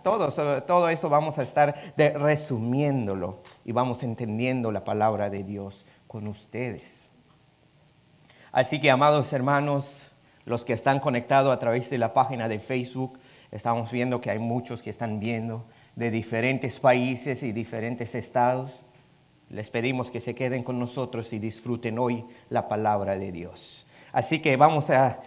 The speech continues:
abrir nuestra Biblia, hermanos, en Éxodo treinta y cuatro. Apenas estuvimos dando lectura allí en Éxodo treinta y cuatro, pero solamente vamos a leer dos versículos. Lo vamos a leer audifonalmente.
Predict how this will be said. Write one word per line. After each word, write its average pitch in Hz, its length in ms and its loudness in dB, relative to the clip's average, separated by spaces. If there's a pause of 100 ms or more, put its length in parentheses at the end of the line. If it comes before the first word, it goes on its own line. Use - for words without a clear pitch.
(160)
abrir 175 560 4
nuestra 147 500 2
Biblia, 131 420 2
hermanos, 131 440 2
en 123 140 0
Éxodo 135 640 -2 (1040)
treinta 143 260 4
y 135 60 2
cuatro. 123 480 4
Apenas 120 440 0
estuvimos 120 520 -2
dando 120 260 2
lectura 120 500 0
allí 113 440 -4 (260)
en 110 160 -2
Éxodo 120 420 -2
treinta 131 300 -4
y 117 60 -4
cuatro, 113 500 -2 (240)
pero 113 140 -2
solamente 127 440 0
vamos 127 280 0
a 123 60 0
leer 110 360 -2
dos 127 240 -4
versículos. 104 800 -8
Lo 110 220 -4
vamos 113 280 -2
a 123 60 -6
leer 117 400 -4
audifonalmente. 113 1000 -4